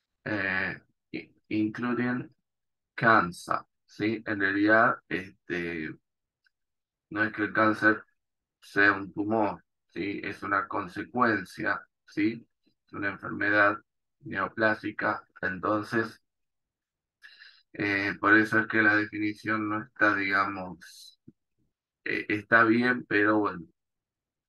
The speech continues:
eh, no está al cien por ciento, digamos, correcta. Sí es especialista en tumores y también en, eh, el oncólogo es no solo especialista en tumores,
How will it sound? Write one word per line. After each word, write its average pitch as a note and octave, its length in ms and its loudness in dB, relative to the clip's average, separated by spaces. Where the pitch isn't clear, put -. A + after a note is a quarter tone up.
eh, C2+ 500 -10
no F#2+ 640 -10
está G#2 320 0
al G2+ 160 0
cien G#2 320 -6
por F#2 180 -8
ciento, G2 500 -8
digamos, G2 420 -4
correcta. F#2 800 -8
Sí G2+ 260 -4
es G#2+ 140 -2
especialista G#2+ 640 -8
en G#2+ 100 -8
tumores B2+ 680 -2
y G#2+ 200 -6
también G#2+ 480 2
en, A2 360 -2
eh, F#2+ 380 -8
el F#2 260 -8
oncólogo G#2+ 640 0
es - 320 -8
no G#2 200 -4
solo A2 240 0
especialista G#2 460 -6
en G#2+ 140 -2
tumores, G#2+ 640 0